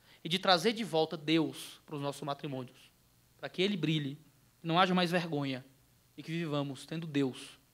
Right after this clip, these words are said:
como nosso maior presente. Senhor, nós te louvamos e agradecemos pela tua palavra. Nós somos gratos por tudo aquilo que aprendemos de ti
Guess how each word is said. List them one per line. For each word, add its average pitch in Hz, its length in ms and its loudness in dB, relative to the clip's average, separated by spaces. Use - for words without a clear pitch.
como 143 140 -10
nosso 143 220 -2
maior 131 160 -2
presente. 127 540 -10
Senhor, 190 220 4
nós 208 140 8
te 208 80 4
louvamos 180 480 8
e 185 60 6
agradecemos 160 480 4
pela 156 140 0
tua 147 120 0
palavra. 160 500 4
Nós 151 120 -6
somos 160 200 0
gratos 160 320 6
por 156 100 -10
tudo 180 140 2
aquilo 170 220 2
que 160 100 0
aprendemos 147 420 2
de 131 100 -4
ti 170 380 -2